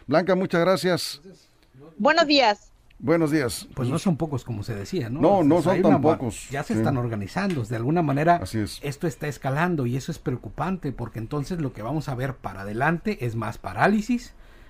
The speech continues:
Speaker 3: más tiempo sin clases, y al final de cuentas este asunto se tiene que resolver, porque se tiene que resolver. Imagínate, Sinaloa, que sea uno de los pocos estados en el país, si no es que el único, que tenga problemas de educación por conflictos sindicales laborales.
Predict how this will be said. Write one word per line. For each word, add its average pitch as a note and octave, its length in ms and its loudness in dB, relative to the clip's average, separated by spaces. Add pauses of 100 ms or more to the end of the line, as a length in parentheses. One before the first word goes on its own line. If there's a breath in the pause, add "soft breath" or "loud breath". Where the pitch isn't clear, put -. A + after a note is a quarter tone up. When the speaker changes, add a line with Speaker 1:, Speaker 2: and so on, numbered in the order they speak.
Speaker 3:
más C3 360 0
tiempo C3 320 -2
sin G2+ 200 -10
clases, F3+ 560 2 (320 soft breath)
y A2+ 100 -10
al G#2+ 60 -10
final A#2 280 -8
de F3 100 -6
cuentas D#3+ 380 -8
este D#3+ 160 -8
asunto E3 300 -4
se B2+ 80 -6
tiene D3+ 260 -6
que E3 100 -8
resolver, D3+ 480 -2
porque C#3 360 0
se A#2+ 120 -6
tiene G3 260 2
que G3+ 100 -2
resolver. G3 360 4 (260 loud breath)
Imagínate, A#3+ 600 4 (200 soft breath)
Sinaloa, D3 600 4 (180 loud breath)
que C3+ 140 0
sea F#3+ 180 2
uno G#3 220 6
de F#3+ 60 6
los C3+ 180 2
pocos F#3 420 0
estados D#3 320 -2
en F3 60 4
el C3 60 0
país, D3 200 0
si C#3 80 0
no C#3 100 6
es - 120 -2
que E3+ 80 0
el C#3 100 2
único, F#3 380 2 (400 soft breath)
que C3+ 100 -4
tenga F3 440 2
problemas D3+ 920 2
de B2+ 160 0
educación B2 540 0
por B2+ 220 -4
conflictos B2+ 500 -4
sindicales A#2+ 600 -4
laborales. F#2+ 460 -10